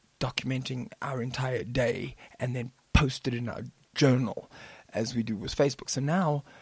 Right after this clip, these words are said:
Facebook and social media has made everything aware. Ev-, you're aware of everything and you have more connections and so on and so forth. So by virtue of it being more documented, yes, it does look pretty bad, but I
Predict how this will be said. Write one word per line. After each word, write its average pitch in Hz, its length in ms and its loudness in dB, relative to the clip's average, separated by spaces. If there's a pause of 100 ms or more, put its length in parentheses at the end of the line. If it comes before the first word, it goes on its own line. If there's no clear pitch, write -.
(180)
Facebook 147 500 -2
and 131 80 -6
social 131 300 -4
media 139 200 -4
has 147 60 -6
made 185 160 -4 (140)
everything 143 1200 -2
aware. - 580 -4
Ev-, 110 180 -2
you're 113 140 -2
aware 110 300 -2
of - 180 -10
everything 131 560 -4
and - 80 -6
you - 60 -8
have - 100 -10
more - 240 -6
connections - 760 -6
and - 220 -12
so - 220 -4
on - 180 -12
and 151 100 -12
so - 140 -8
forth. - 240 -4 (340)
So - 140 -10
by - 140 -4
virtue 139 340 -4
of - 100 -14
it - 160 -16
being 147 200 -6
more 139 200 -6 (300)
documented, 135 720 -2 (220)
yes, - 300 -8
it - 180 -14
does 147 260 -6
look 151 220 -10
pretty 151 240 -8
bad, 147 440 -6
but - 120 -8
I 135 140 -8